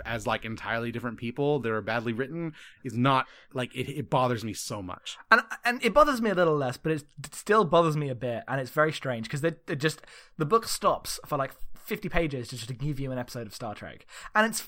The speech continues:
Speaker 1: Yep.
Speaker 2: fine, it's well written, it's a decent episode, but it is, it is so strange about what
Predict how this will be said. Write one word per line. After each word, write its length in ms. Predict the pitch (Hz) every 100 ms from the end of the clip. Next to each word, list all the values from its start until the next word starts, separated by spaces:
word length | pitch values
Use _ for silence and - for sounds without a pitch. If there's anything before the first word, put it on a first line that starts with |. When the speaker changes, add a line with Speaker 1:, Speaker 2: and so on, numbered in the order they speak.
| -
Speaker 1:
Yep. 100 | 185
Speaker 2:
fine, 220 | 233 320
it's 180 | 202 170
well 160 | 165 196
written, 260 | 170 180
it's 140 | 185 -
a 60 |
decent 280 | 139 165 180
episode, 380 | 165 - 143 135 - - -
but 280 | 165 143 -
it 220 | 139 139
is, 280 | 151 135 - 175
it 80 |
is 240 | 151 127 -
so 160 | 160
strange 400 | 147 170 151 143
about 260 | 143 143 143
what 380 | 135 143 139